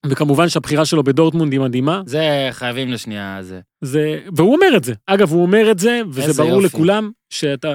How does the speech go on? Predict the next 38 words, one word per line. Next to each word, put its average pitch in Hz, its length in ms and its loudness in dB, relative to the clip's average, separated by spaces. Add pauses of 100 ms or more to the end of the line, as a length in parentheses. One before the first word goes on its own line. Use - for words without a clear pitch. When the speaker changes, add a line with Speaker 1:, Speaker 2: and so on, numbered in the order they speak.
(160)
Speaker 1:
כל 196 140 2
משחק 190 320 -2
שאתה 160 120 -4
מסתכל 156 460 -2
על 139 160 0
דורטמונד, 175 460 0 (440)
אגב, 214 240 4
עד 226 80 2
שהוא 226 140 4
נכנס, 214 520 0 (100)
כן? 190 160 2 (540)
היה 143 160 2
יכול 170 200 2
להיות, 175 240 4
היה 147 140 0
שלוש 156 240 2
אחת 151 160 -2
לאוגסבורג, 131 380 2
היה 160 100 0
יכול 175 160 0
להיות 185 160 2
תשע 196 260 2
תשע. 156 240 -4 (160)
היה 247 140 0
יכול 294 180 2
להיות. 247 260 2 (360)
החמצות 165 320 -2
מטורפות, 175 680 2 (320)
מצבים 165 480 0
בלי 180 160 0
סוף, - 440 2 (380)
ואתה 147 260 0
אומר 175 340 4
לעצמך, 151 480 0 (560)
אם 233 140 4
לקבוצה 165 500 2
הזאת, 123 360 0
כן? 190 160 -4